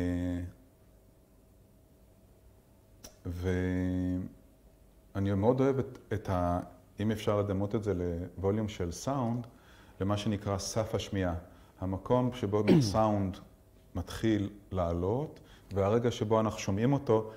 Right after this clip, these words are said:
שם לעצור. ואם אפשר לדמות גם, לדמות, אה, תחושות אחרות, שהרגישות שלנו אל, אל, אל הדברים שקורים נמצא בסף השמיעה, אנחנו מתחילים להיות, אה, יותר ערניים, יותר מודעים,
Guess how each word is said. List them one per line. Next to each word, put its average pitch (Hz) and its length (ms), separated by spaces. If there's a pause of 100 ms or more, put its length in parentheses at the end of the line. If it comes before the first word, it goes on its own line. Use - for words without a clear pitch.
(140)
שם 110 280
לעצור. 101 800 (1400)
ואם 104 200
אפשר 123 260
לדמות 110 400
גם, 107 120 (240)
לדמות, 98 580
אה, 95 140
תחושות - 540
אחרות, 127 600 (380)
שהרגישות 90 600
שלנו 101 420
אל, 95 160 (180)
אל, 95 60 (120)
אל 87 100
הדברים 92 480
שקורים 123 520 (480)
נמצא 92 360
בסף 113 420
השמיעה, 131 420 (400)
אנחנו 101 240
מתחילים 107 400
להיות, 107 420
אה, 98 180
יותר 95 320
ערניים, 95 600
יותר 98 260
מודעים, 92 500